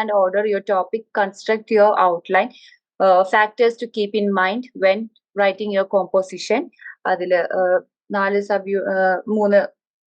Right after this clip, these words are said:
സബ് ടോപ്പിക്സ് ആണ് the beginning, the ball, the ending. ഇതിൽ ഓരോ സ്റ്റേജസ്, ഒരു, ഏഹ്, കോമ്പോസിഷൻ എഴുതുമ്പോ അതിന്റെ ഓരോ സ്റ്റേജസ് ആണ്,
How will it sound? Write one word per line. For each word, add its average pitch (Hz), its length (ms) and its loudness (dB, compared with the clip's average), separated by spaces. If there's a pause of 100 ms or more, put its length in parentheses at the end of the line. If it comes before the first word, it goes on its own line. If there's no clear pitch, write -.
(120)
സബ് 208 280 0
ടോപ്പിക്സ് 202 320 2
ആണ് 202 160 0
the 196 180 -2
beginning, 190 420 -4
the 226 180 0
ball, 180 260 4
the 240 240 -4
ending. - 680 -12
ഇതിൽ 254 200 2
ഓരോ 254 240 6
സ്റ്റേജസ്, 240 500 0
ഒരു, 240 380 2 (220)
ഏഹ്, 220 80 -4
കോമ്പോസിഷൻ 233 800 0
എഴുതുമ്പോ 220 400 0
അതിന്റെ 214 220 0
ഓരോ 208 240 2
സ്റ്റേജസ് 220 640 -2
ആണ്, 220 220 0